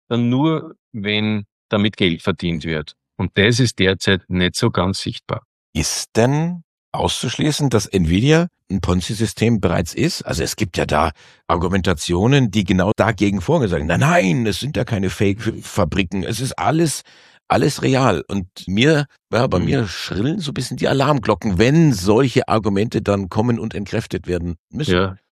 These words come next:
Speaker 1: ja, genau. Es ist so, Nvidia als biggest player in the room hat natürlich seine Methodik, um sich selbst den Markt zu schützen.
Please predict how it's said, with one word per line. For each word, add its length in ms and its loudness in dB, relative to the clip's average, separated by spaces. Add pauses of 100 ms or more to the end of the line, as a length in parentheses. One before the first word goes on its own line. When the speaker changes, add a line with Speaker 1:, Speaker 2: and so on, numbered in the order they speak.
(120)
Speaker 1:
ja, 160 2
genau. 300 -2 (180)
Es 160 0
ist 160 2
so, 300 4 (320)
Nvidia 520 2
als 180 2
biggest 460 -4
player 320 -2
in 100 -2
the 80 0
room 420 -2
hat 160 -4
natürlich 580 -2
seine 500 0
Methodik, 720 -2 (100)
um 160 -2
sich 260 0
selbst 580 -4 (240)
den 160 2
Markt 400 -2 (140)
zu 140 -4
schützen. 500 0